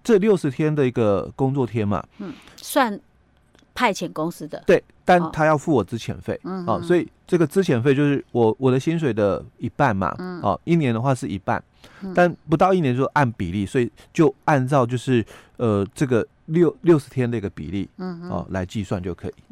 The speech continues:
Speaker 2: OK，那我跟这个要派公司的话，就是从那个他不理不睬我的第十天开始算的，这算是？
Speaker 1: 哎，契约成立。
Speaker 2: 契约成立的话，就算这个时候。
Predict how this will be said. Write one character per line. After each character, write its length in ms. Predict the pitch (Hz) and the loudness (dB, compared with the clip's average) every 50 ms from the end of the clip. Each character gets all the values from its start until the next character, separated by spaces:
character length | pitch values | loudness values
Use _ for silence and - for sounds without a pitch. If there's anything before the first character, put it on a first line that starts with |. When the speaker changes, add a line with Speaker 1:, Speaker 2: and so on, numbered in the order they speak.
| - 156 | -16 -14
Speaker 2:
OK， 560 | 151 156 156 160 160 165 - - 170 147 107 - _ _ _ | -12 -12 -12 -12 -14 -16 -16 -18 -20 -20 -20 -20 _ _ _
那 100 | - 302 | -2 0
我 160 | 285 240 196 170 | 0 0 0 0
跟 260 | - 233 233 226 226 | -2 -4 -4 -4 -4
这 140 | - 226 202 | -4 -4 -4
个 180 | 185 175 170 | -4 -4 -4
要 180 | - 226 220 202 | -4 -4 -4 -4
派 160 | 180 196 196 | -4 -6 -8
公 280 | 185 - 180 175 180 175 | -8 -8 -8 -8 -8 -10
司 200 | - - 190 170 | -12 -14 -14 -12
的 140 | 170 170 | -12 -12
话， 160 | 147 - 160 165 | -12 -12 -12 -12
就 140 | - 196 | -10 -12
是 160 | 180 - 208 185 | -12 -12 -14 -16
从 520 | - - 165 147 147 151 151 160 - 202 247 _ | -14 -14 -14 -14 -12 -12 -14 -14 -16 -18 -18 _
那 140 | - 170 175 | -12 -12 -10
个 200 | 175 - 160 147 | -10 -10 -12 -12
他 160 | - - 208 | -10 -10 -10
不 200 | 214 _ - 247 | -8 _ -2 -2
理 120 | 214 190 160 | -2 -2 -4
不 160 | 151 - 220 | -8 -8 -10
睬 240 | 196 - 175 160 160 | -10 -8 -8 -8 -8
我 160 | 160 143 143 | -8 -8 -8
的 160 | 143 - 156 | -10 -12 -12
第 180 | 147 - 220 208 | -8 -6 -6 -4
十 220 | 185 - - 196 | -4 -4 -8 -8
天 240 | 175 - - 202 196 | -8 -6 -8 -6 -6
开 180 | 180 196 190 185 | -6 -6 -8 -8
始 140 | 165 151 | -8 -10
算 260 | 147 - 196 175 165 160 | -10 -8 -8 -8 -6 -8
的， 160 | 156 151 156 - | -8 -10 -10 -10
这 160 | 175 - 190 185 | -12 -12 -12 -10
算 220 | 180 - 180 165 | -10 -10 -10 -10
是？ 260 | 165 - 180 165 - - _ _ _ _ _ _ _ _ - | -12 -12 -14 -14 -14 -16 _ _ _ _ _ _ _ _ -8
Speaker 1:
哎， 80 | - - | -8 -4
契 140 | - - 196 | -2 2 2
约 100 | 180 175 | 2 2
成 180 | - 143 113 | 2 -2 -2
立。 60 | 113 | -2
Speaker 2:
契 160 | 113 - 220 202 | -2 -4 -4 -4
约 100 | 202 196 | -6 -6
成 160 | - 185 180 | -6 -8 -10
立 120 | 180 175 | -10 -8
的 80 | 175 180 | -10 -10
话， 100 | 175 180 | -10 -12
就 80 | 190 | -12
算 180 | 190 - 220 196 190 - | -12 -10 -10 -10 -10 -8
这 120 | - 233 | -8 -8
个 100 | 208 196 | -6 -8
时 160 | 180 - - | -8 -10 -12
候。 300 | 147 - - - - - | -14 -16 -16 -18 -18 -16